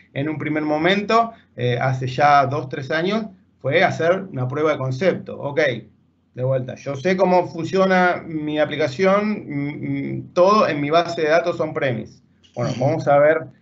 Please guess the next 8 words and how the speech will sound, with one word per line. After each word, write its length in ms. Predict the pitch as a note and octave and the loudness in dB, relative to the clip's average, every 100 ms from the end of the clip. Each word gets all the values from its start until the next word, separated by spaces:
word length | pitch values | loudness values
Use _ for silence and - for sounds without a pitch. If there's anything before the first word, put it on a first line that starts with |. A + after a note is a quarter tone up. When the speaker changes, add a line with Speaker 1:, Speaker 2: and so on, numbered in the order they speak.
| _ _ | _ _
Speaker 1:
en, 560 | A#2+ B2 A#2 G#2+ G2+ - | -4 -2 -4 -6 -8 -8
en, 840 | B2 A#2 A#2 A2+ A2 A2 A2 G#2+ - | -6 -4 -4 -4 -2 -2 -2 -4 0
en 140 | C3 | 4
Azure 460 | D#3 F#3 D3 B2+ - | 6 4 2 -4 -6
cómo 240 | - C3+ C3 | -4 -2 0
responde, 480 | B2+ G3 F3 A#2 | 0 2 2 0
¿sí? 220 | F#2+ C#3 D3 | -4 -6 -2
Obviamente, 960 | C3 C3+ D3 F3 F#3+ F#3 F#3 F#3 - | 0 2 4 4 2 2 2 0 -10